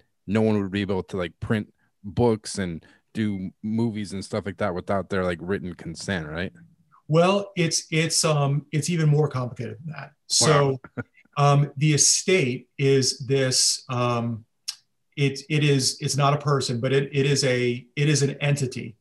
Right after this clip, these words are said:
Speaker 1: Mm-hmm.
Speaker 2: um, that, uh, that currently contr-, currently is in control of the copyright.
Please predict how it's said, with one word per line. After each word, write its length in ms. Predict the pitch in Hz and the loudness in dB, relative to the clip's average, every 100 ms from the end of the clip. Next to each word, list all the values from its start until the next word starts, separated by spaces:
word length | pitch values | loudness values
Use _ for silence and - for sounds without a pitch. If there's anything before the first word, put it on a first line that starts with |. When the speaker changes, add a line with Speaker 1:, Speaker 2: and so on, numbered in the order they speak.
| _ 98 | _ -16
Speaker 1:
Mm-hmm. 260 | 90 87 80 _ _ | -14 -14 -16 _ _
Speaker 2:
um, 400 | 127 127 123 135 - | -2 0 0 -2 -6
that, 560 | 113 135 131 127 - _ | -4 0 0 -2 -6 _
uh, 540 | 123 120 117 117 117 120 - | -4 -2 0 0 -2 -6 -10
that 380 | 120 135 127 - _ _ _ _ _ - | -4 0 -2 -4 _ _ _ _ _ -6
currently 500 | - 180 170 143 131 | 0 2 2 0 -2
contr-, 840 | 127 135 113 - 156 - 131 - | 0 -2 -2 -6 -8 -8 -8 -6
currently 400 | - 180 151 135 | -2 0 0 0
is 140 | 123 127 | 0 -2
in 100 | 123 | -4
control 340 | 123 131 120 | -2 -2 -2
of 60 | 110 | -4
the 60 | |
copyright. 540 | 113 110 - - - | -10 -10 -12 -14 -14